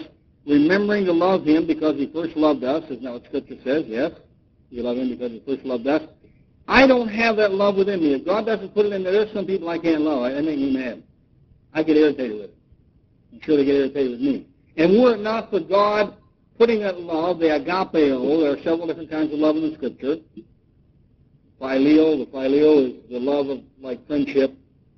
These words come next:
And eros is the exotic, erotic, physical love. And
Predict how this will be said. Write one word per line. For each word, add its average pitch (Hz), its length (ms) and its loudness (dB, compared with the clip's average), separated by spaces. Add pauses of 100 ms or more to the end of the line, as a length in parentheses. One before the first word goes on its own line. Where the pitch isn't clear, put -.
And - 560 -6
eros 143 440 0
is 123 140 -10
the 127 460 -4
exotic, 135 500 -4
erotic, 131 560 -4 (320)
physical 143 400 0
love. 117 360 -6 (1600)
And 160 320 6